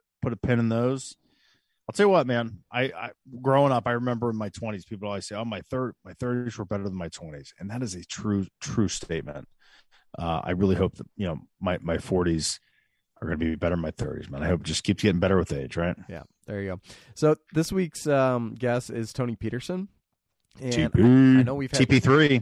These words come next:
Speaker 2: T P three. He is a third timer. He's right behind Gage Hall. So uh,
Speaker 1: Yeah.
Speaker 2: which Gage, Gage Hall got another deer up there. Did we talk
Speaker 1: Dude,
Speaker 2: about that?
Speaker 1: Ga-,
Speaker 2: I don't know if we did.
Speaker 1: Gage, no, we didn't. Gage killing deer,
Speaker 2: There's,
Speaker 1: man.
Speaker 2: there might not be
Speaker 1: First,
Speaker 2: any
Speaker 1: first
Speaker 2: deer,
Speaker 1: buck.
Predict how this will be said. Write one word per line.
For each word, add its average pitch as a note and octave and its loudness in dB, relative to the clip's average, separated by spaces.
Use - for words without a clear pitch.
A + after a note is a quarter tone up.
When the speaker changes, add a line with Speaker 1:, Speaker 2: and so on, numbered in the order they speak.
Speaker 2:
T A2 -8
P G#2+ -4
three. A2+ -4
He A2 -4
is A2 -4
a A2 -10
third A#2+ -4
timer. A2 -6
He's A2 -10
right G#2+ -4
behind A2 -4
Gage A2+ -6
Hall. G#2 0
So G2+ -2
uh, A2+ 2
Speaker 1:
Yeah. - 2
Speaker 2:
which - 0
Gage, E3+ -2
Gage C#3+ 0
Hall E3+ 2
got D#3+ 2
another G2 -2
deer F#2 -4
up F#2 -6
there. F2+ -6
Did G2 -8
we A2 -8
talk C#3 -6
Speaker 1:
Dude, C#3+ 6
Speaker 2:
about D#3 -6
that? D3+ -8
Speaker 1:
Ga-, A#2+ 4
Speaker 2:
I - 4
don't B2+ 0
know A#2+ -6
if - -14
we A#2+ -10
did. G2 -10
Speaker 1:
Gage, A#2 4
no, C#3 4
we A2 2
didn't. D3 -2
Gage C#3+ -6
killing D3+ -4
deer, B2+ -2
Speaker 2:
There's, A#2 0
Speaker 1:
man. B2 -2
Speaker 2:
there B2 -2
might B2 -2
not C#3 0
be B2+ 2
Speaker 1:
First, D3 4
Speaker 2:
any A#2 -2
Speaker 1:
first C#3 4
Speaker 2:
deer, A2+ 0
Speaker 1:
buck. C#3 2